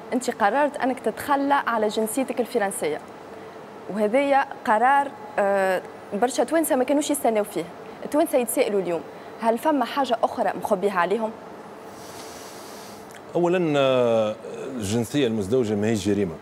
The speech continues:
Speaker 2: نذكر اللي ثم مليون ومائتين ألف تونسي يعيشوا لبرا، وجزء كبير منهم عنده الجنسية، ومعناها أنا عشت لبرا وقريت لبرا وخرجت، آه، معناها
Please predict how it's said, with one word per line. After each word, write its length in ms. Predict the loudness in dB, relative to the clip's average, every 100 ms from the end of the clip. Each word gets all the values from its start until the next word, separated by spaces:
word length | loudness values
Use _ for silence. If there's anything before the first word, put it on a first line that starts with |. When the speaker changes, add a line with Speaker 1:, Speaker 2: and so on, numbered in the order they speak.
| -16 -18 -18 -18 -18 -18 -14 -6
Speaker 2:
نذكر 440 | 0 0 0 0
اللي 140 | 2 2
ثم 320 | 2 2 2
مليون 340 | 2 2 2
ومائتين 380 | 2 0 0 0
ألف 160 | 0 0
تونسي 340 | -2 -2 0
يعيشوا 280 | -2 0 -2
لبرا، 360 | 2 2 4 2
وجزء 380 | 0 -2 -4
كبير 320 | -4 2 2 2
منهم 260 | 0 0
عنده 280 | 0 0 -2
الجنسية، 440 | -6 -8 -6 -6 -6 -12 -6
ومعناها 1000 | -2 -2 -2 -4 -4 -2 -2 -2 -2 -2 -4
أنا 100 | 0
عشت 240 | 0 0 -2
لبرا 320 | 2 4 2
وقريت 380 | 2 2 2 2
لبرا 300 | 2 4 2
وخرجت، 480 | 2 0 0 -2
آه، 180 | 0 0 -2 -14 -16 -16 -8
معناها 640 | -4 -2 0 0 0 0